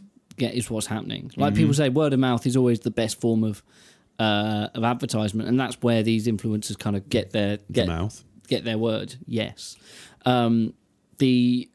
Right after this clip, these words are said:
Speaker 1: job, I think, of a critic, I think, is to kind of comment on the, on the zeitgeist of music,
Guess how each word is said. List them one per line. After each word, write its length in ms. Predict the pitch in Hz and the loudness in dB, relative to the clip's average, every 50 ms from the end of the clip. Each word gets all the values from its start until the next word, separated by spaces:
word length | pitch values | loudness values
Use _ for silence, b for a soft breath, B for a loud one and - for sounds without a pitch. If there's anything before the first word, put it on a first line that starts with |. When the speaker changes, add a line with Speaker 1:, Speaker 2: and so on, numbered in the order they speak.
| _ _ _ _ _ _ _ _ _ _ _ _ _ _ - | _ _ _ _ _ _ _ _ _ _ _ _ _ _ -4
Speaker 1:
job, 380 | - 151 147 143 127 120 - - _ _ _ _ _ _ _ _ _ - | 0 2 2 2 0 -2 -6 -14 _ _ _ _ _ _ _ _ _ -8
I 60 | 120 | -6
think, 240 | 123 - 135 127 - | -2 0 -2 0 -2
of 100 | 120 110 | -2 -4
a 60 | 113 - | -6 -8
critic, 600 | - - - 170 160 - 131 127 123 - - b b b b b b b b b b b b _ _ _ _ _ _ _ _ _ _ _ _ _ _ _ _ _ _ _ - | -6 -4 -2 -2 0 0 0 0 -2 -4 -10 b b b b b b b b b b b b _ _ _ _ _ _ _ _ _ _ _ _ _ _ _ _ _ _ _ -6
I 80 | 131 127 | -4 0
think, 220 | 151 151 139 131 | 2 2 4 4
is 120 | 143 127 - | 2 2 2
to 300 | - 135 131 127 123 123 123 | 4 4 4 4 2 0 0
kind 200 | - 135 123 120 | 0 2 2 2
of 120 | 117 110 - | 2 0 -4
comment 400 | - - 127 120 123 117 117 - | -4 0 2 2 4 2 2 0
on 380 | 120 117 110 107 110 107 107 107 | 0 0 0 0 2 2 0 0
the, 420 | 110 110 107 107 104 104 104 101 101 b b b b b b _ - | 0 -2 -2 -2 -2 -2 -4 -4 -8 b b b b b b _ -2
on 80 | 113 | 0
the 60 | 110 107 | 0 2
zeitgeist 640 | 104 117 117 120 117 - 110 107 113 - - - | 2 2 2 2 0 -4 -6 -6 -6 -6 -8 -8
of 80 | 107 98 | -6 -2
music, 500 | 104 104 104 95 107 104 - - - - | -2 -2 0 -2 -2 -4 -6 -8 -14 -20